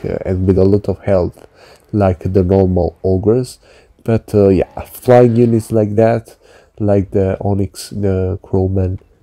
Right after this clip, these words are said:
the added Tukatei and so on, it's always cool. Okay, they always add something to the gameplay, and even if you consider that, uh, uh, I mean, they introduced in the last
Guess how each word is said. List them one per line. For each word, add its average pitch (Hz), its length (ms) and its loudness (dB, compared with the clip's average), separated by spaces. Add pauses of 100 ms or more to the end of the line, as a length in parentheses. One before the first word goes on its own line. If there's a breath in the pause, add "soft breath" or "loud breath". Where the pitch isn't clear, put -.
(160)
the 101 80 2
added 95 300 0 (120)
Tukatei 95 880 -4
and 95 280 -12 (200)
so - 280 -10
on, 95 320 -2 (580 loud breath)
it's - 140 -6
always 104 260 2
cool. - 260 -14 (400)
Okay, - 240 -10
they 113 120 4
always 107 680 2 (180)
add 101 300 -4
something 98 640 -4
to - 120 -10
the 98 120 -2
gameplay, 95 580 -4 (380 loud breath)
and 92 260 -6
even 170 320 2
if 104 220 -2
you 101 260 2 (140)
consider 101 640 0
that, 92 340 -4 (140)
uh, - 1160 -16
uh, 95 280 -2
I 104 100 -2
mean, 101 460 0
they 104 320 0 (100)
introduced 110 800 2
in 98 160 -2
the 98 80 -2
last 101 540 -2